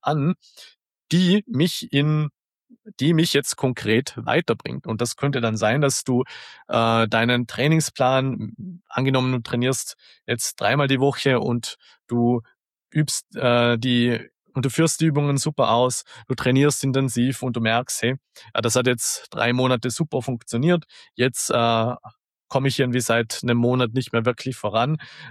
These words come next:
ähm, ich muss irgendwie was ändern, ähm, okay,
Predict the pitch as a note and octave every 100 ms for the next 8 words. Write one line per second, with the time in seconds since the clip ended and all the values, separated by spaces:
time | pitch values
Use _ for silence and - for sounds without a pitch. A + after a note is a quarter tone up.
0 | - A#2 A#2 A#2 A#2 - - C3 C#3+ D#3
1 | - D3 D3 C3+ A#2 - B2+ D3+ D#3+ D#3+
2 | - _ _ A#2+ B2 B2 A#2 - - _
3 | - C3 D3 E3